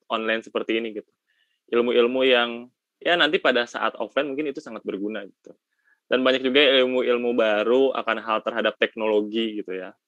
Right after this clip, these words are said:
Kan seperti sekarang, seperti Kang Rijal nih udah mulai ke ranah YouTuber ya Kang ya. Itu kan dalam artian karena udah mulai mengerti gitu akan bosan nih di rumah,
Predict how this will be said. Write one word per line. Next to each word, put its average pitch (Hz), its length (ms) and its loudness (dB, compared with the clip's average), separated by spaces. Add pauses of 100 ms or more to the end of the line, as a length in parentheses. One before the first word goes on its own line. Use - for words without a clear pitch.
(120)
Kan 143 80 -4
seperti 135 320 -2
sekarang, 135 400 0
seperti 135 240 -6
Kang 123 160 0
Rijal 123 400 4
nih 127 160 0
udah 120 160 2
mulai 117 320 0
ke 117 160 2
ranah 113 240 2
YouTuber 123 480 2
ya 143 160 4
Kang 151 160 -2
ya. 151 160 -2 (400)
Itu 139 80 0
kan 151 400 2
dalam 113 240 4
artian 127 480 2 (400)
karena 131 240 0
udah 127 160 2
mulai 131 400 2
mengerti 156 560 2
gitu 160 80 4
akan 120 400 0 (320)
bosan 147 320 2
nih 170 80 4
di 135 160 4
rumah, 131 400 0